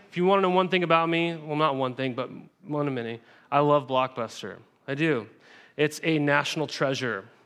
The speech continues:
right? It's a, uh, national landmark. It's one of our greatest pastimes. I love it. I used to work at a Blockbuster in high school, and, uh, this is what you used to do back in the day. You would say, "Hey, you wanna watch a movie tonight?" And you get together with your friends, and you're like, "Let's go to the Blockbuster." And you'd show up,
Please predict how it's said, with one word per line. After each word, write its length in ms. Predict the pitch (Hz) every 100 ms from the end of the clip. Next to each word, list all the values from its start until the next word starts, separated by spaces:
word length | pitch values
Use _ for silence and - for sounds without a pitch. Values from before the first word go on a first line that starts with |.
| _
right? 260 | 135 135
It's 240 | 139 139 -
a, 300 | 147 135 127
uh, 140 | 131
national 500 | 135 143 143 - 139
landmark. 460 | 143 151 160 156 151
It's 100 | 147
one 80 | 147
of 80 | 131
our 80 |
greatest 340 | 127 143 131 -
pastimes. 840 | - 147 - - 156 151 151 147 - - - - -
I 60 | 143
love 320 | 143 147 135
it. 100 | 120
I 80 | 131
used 160 | 139
to 80 | 139
work 240 | 127 151 151
at 80 |
a 40 | 147
Blockbuster 520 | 147 147 147 131 139
in 60 | 120
high 180 | 151
school, 520 | 147 - 156 147 147 - - - -
and, 260 | 139 131 131
uh, 260 | 131 120
this 140 | 135 147
is 60 |
what 120 | 170
you 60 | 175
used 140 | 170
to 60 | 190
do 180 | 214 214
back 200 | 156 139
in 60 |
the 80 | 131
day. 200 | 120 117
You 140 | 117 127
would 120 | 127
say, 200 | - 135
"Hey, 100 | 151
you 80 | 147
wanna 140 | 143
watch 140 | 143 143
a 40 |
movie 240 | 156 180 180
tonight?" 240 | 180 190
And 100 | 156
you 60 | 131
get 100 | 143
together 200 | 143 135
with 80 |
your 80 | 123
friends, 420 | - 180 180 180
and 80 | 143
you're 80 | 135
like, 160 | 120 123
"Let's 180 | 120
go 160 | - 147
to 60 | 156
the 300 | 165 165 160 160
Blockbuster." 640 | 185 190 170 143 - 123
And 80 | 113
you'd 140 | 117
show 260 | - - 165
up, 200 | 160